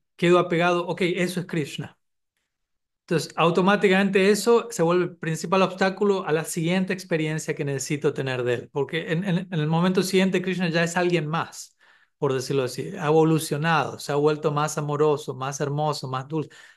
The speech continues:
Siempre está expandiéndose en ese sentido. Entonces, si quedo demasiado atascado y aferrado a lo que fue mi experiencia de Krishna un momento atrás,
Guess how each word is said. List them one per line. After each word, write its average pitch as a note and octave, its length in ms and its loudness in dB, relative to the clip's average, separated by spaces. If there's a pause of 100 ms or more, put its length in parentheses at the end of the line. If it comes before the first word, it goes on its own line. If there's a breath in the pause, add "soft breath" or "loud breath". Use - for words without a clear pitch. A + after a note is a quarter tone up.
Siempre E3+ 420 2
está E3 160 0
expandiéndose D3+ 800 -2
en B2+ 80 -14
ese A#2+ 140 -16
sentido. B2+ 260 -16 (240 soft breath)
Entonces, - 240 -4
si E3+ 140 -2
quedo G#3 240 6
demasiado G3+ 500 6
atascado F#3+ 680 2
y F3 60 4
aferrado E3+ 540 0
a D#3 40 0
lo C#3+ 120 -2
que C#3+ 120 -4
fue C#3+ 200 -2
mi D#3 80 -4
experiencia D3+ 640 -2
de D3+ 40 -2
Krishna D#3+ 300 -4
un D3 60 -2
momento D3+ 360 -2
atrás, F3 480 -4